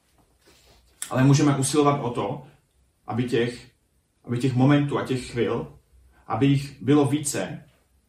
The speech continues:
a aby je i druzí lidé mohli více zažívat.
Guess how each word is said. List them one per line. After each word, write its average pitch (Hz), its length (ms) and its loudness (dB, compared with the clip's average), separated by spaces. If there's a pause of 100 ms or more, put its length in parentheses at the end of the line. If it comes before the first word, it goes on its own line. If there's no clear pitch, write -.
(680)
a 131 80 -2
aby 127 580 2 (260)
je 131 120 2
i 135 80 4
druzí 127 320 0
lidé 110 220 -2
mohli 107 460 -6 (120)
více 110 240 -6
zažívat. 98 500 -8